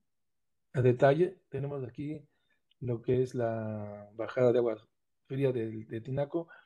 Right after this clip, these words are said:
Esta línea con un punto es el agua fría, esta es agua caliente que viene acá al tinaco, el agua fría sale del agua caliente, hace la distribución a todo lo que es la red.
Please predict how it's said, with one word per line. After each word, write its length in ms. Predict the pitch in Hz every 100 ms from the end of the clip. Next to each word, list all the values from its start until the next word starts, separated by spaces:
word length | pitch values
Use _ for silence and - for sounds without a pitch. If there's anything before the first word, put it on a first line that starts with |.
| _
Esta 160 | _ 143
línea 380 | 156 156 143 120 _ _ _ _
con 220 | 143 131
un 260 | 151 147
punto 320 | 135 160 160 147
es 100 | 135
el 100 | 135
agua 180 | 131
fría, 360 | 120 156 160 151
esta 180 | 139 135
es 320 | 123 - _ _
agua 220 | - 135 127
caliente 400 | 120 139 139 147
que 140 | 123
viene 200 | 139 139
acá 360 | 117 139 139 _ _ _ _ -
al 160 | 117
tinaco, 380 | 117 123 127 135
el 60 | 131
agua 160 | 127
fría 280 | 117 139 143
sale 220 | 135 123
del 120 | 123 127
agua 140 | 123
caliente, 460 | 120 135 139 170 _ _ _ _ _
hace 320 | - 156 165
la 140 | 147 127
distribución 800 | 123 117 123 127 127 160 160 160
a 80 | 139
todo 300 | - 143 131
lo 120 | 120
que 100 | 135
es 60 | 131
la 100 | 117
red. 280 | 123 143